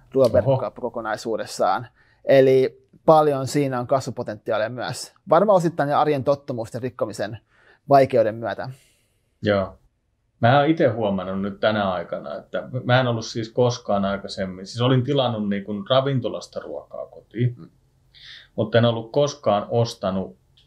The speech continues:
Speaker 2: ruokaostoksia kotiin. Nyt mä oon muutaman kerran kokeillut, että jotenkin siinä, niin kuin, mitä koki, niin, niin pikkusen valikoima on tietysti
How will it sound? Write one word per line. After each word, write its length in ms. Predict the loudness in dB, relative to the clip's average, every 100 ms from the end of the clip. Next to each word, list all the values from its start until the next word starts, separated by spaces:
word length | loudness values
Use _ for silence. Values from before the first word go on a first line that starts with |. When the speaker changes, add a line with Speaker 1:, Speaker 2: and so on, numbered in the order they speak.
| _ _ 0
Speaker 2:
ruokaostoksia 1300 | 4 4 2 -4 -2 -2 -2 -6 -8 -10 -12 -10 -10
kotiin. 600 | -16 -20 -18 -18 -18 _ _ _
Nyt 180 | -4 2
mä 100 | 4
oon 100 | 4
muutaman 460 | 2 2 0 -2 -6
kerran 280 | -10 -12
kokeillut, 640 | -8 -6 0 0 -2 -6 -14 _ _ _ _ _ _ _ _ _ _
että 220 | -12 -4 0
jotenkin 420 | 4 4 2 -2
siinä, 340 | -2 0 0
niin 140 | -2 -4
kuin, 100 | -4
mitä 240 | -2 -2
koki, 380 | 0 -2 0 0
niin, 280 | 0 -2 -10
niin 480 | -12 -14 -16 -14 -10
pikkusen 440 | -6 -4 -2 0
valikoima 520 | 2 2 2 0 0
on 100 | -4
tietysti 240 | -10 -18